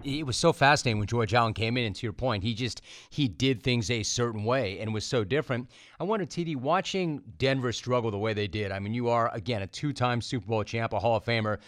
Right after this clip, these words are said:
It, it couldn't have been really enjoyable for you to see what they went through this year. As you look at Russell Wilson, I just wanna get your thoughts. Does, does he look broken to you? And if so, can you fix him? What did you think watching him play?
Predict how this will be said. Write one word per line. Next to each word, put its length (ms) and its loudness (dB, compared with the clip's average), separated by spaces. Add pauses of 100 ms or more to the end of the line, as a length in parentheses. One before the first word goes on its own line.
(240)
It, 180 -6
it 160 -12
couldn't 260 2
have 80 0
been 260 0
really 220 2
enjoyable 460 -2
for 120 -10
you 100 -2
to 80 -4
see 220 -6
what 120 -4
they 100 -2
went 200 -4
through 120 -4
this 200 -4
year. 280 0 (240)
As 200 0
you 60 2
look 260 2
at 160 0
Russell 360 2
Wilson, 580 2 (260)
I 40 -8
just 120 -6
wanna 140 0
get 80 -2
your 100 2
thoughts. 320 2
Does, 340 -4 (280)
does 160 -4
he 100 2
look 300 0
broken 720 2
to 180 0
you? 440 6
And 180 2
if 80 2
so, 220 6
can 180 -2
you 120 4
fix 440 2
him? 220 4
What 260 8
did 160 6
you 100 2
think 280 4
watching 340 6
him 160 2
play? 320 2